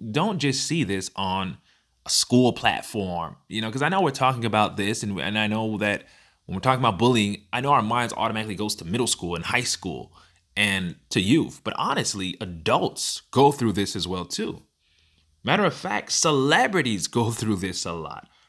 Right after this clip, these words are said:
where celebrities are being called outside of their names. Celebrities are vulnerable to cyberbullying,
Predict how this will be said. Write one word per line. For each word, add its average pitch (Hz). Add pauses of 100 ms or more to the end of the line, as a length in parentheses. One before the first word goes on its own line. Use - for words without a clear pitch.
(120)
where 113
celebrities 139
are 117
being 98
called 101
outside 98
of 87
their 92
names. 80
Celebrities 135
are 110
vulnerable 104 (500)
to 107
cyberbullying, 95